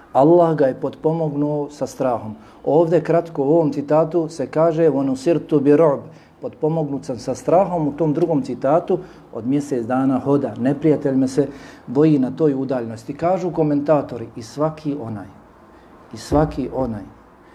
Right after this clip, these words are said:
koji dosljedno bude slijedio svoga poslanika Muhammeda, alejhi salatu vesselam, držao se onoga sa čime on došao, bude li u boju protiv neprijatelja, Allah će ga pomoći sa ovim strahom.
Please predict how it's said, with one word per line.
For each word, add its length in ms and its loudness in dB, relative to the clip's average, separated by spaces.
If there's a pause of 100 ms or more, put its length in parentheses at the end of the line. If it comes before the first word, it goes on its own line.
(180)
koji 140 -8
dosljedno 600 2
bude 300 -2
slijedio 500 -2
svoga 360 -2
poslanika 600 -4
Muhammeda, 580 0
alejhi 300 -2
salatu 380 -2
vesselam, 260 -4
držao 380 2
se 140 -8
onoga 360 -2
sa 160 -10
čime 360 0
on 180 4
došao, 540 4 (500)
bude 280 2
li 120 0
u 140 -2
boju 360 4 (560)
protiv 300 -12
neprijatelja, 680 0
Allah 280 -2
će 140 -6
ga 100 -4
pomoći 420 -8
sa 140 -6
ovim 240 -4
strahom. 420 -8